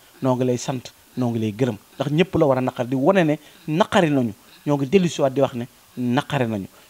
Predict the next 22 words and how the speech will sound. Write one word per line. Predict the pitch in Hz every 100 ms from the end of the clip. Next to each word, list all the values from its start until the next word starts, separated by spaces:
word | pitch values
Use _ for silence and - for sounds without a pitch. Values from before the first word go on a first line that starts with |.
| -
Ñi |
ci | 143 160
war | 139
a | 127
wax, | 98 92 - - -
nañu | 135 131
ci | 131
wax. | 107 - - - -
Wax | 117
naa | 131 123
ko, | 135
ñu |
jiite | 156 160 160
réew | 131 131
mi, | 113 107 - - -
nañ | 123 113
xam | 143
ne | 143
seen | 123 135
xarit | 143 131 -
daa | 123
juum, | 123 120 123